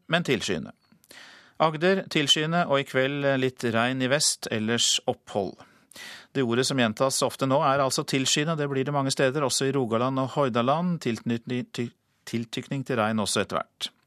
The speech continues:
Sogn og Fjordane, tilskyende, i ettermiddag regn. Møre og Romsdal, stort sett pent vær, men lokal tåke. I ettermiddag tilskyende og tiltykning til regn. Trøndelag får stort sett pent vær i dag, men også der tilskyende. I grensetraktene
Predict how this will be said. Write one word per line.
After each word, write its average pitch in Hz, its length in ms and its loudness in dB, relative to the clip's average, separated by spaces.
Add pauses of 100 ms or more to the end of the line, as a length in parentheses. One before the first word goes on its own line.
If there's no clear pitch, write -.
(420)
Sogn 175 240 2
og - 40 -2
Fjordane, 156 360 2
tilskyende, 151 520 0
i 143 40 4
ettermiddag 110 480 0
regn. 180 340 2 (180)
Møre 139 180 0
og 135 60 0
Romsdal, 151 600 0
stort - 280 -4
sett - 460 -4 (140)
pent 151 400 -2
vær, 175 280 4
men 127 320 0
lokal 123 280 0
tåke. 160 420 0 (520)
I 160 100 2
ettermiddag 143 520 2
tilskyende 127 520 0
og 117 120 -6
tiltykning 113 600 -2
til 104 280 -6 (120)
regn. 95 280 0 (880)
Trøndelag 170 420 2
får 147 160 2
stort 135 240 -2
sett 123 160 0
pent 135 240 0
vær 131 160 2
i 131 60 0
dag, 160 260 2
men 135 160 0
også 123 220 -2
der 120 180 2
tilskyende. 131 800 0
I 135 80 -6
grensetraktene 131 720 -2